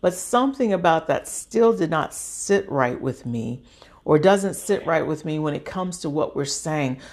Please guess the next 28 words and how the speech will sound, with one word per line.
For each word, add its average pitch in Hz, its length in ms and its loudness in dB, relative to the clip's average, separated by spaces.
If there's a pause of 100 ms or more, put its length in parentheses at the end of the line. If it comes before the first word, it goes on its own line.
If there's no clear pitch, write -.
because 202 380 2
we 240 280 2
are 214 200 6
the 170 140 2
body. 175 680 0 (640)
And 208 160 6
if 202 160 4
we 277 280 4
as 320 160 2
the 202 140 6
body 180 580 2
cannot 202 580 -2
start 196 460 2
to 175 140 -6
work 180 400 -2
together 160 560 2
and 135 280 -2
love 160 360 6
and 135 120 -6
forgive 156 760 -4 (380)
and 156 380 2
ask 190 380 4
God 170 440 4 (300)
forgiveness 170 720 0
and 151 140 -6
repent 202 600 0 (320)
to 208 100 2
God, 196 520 6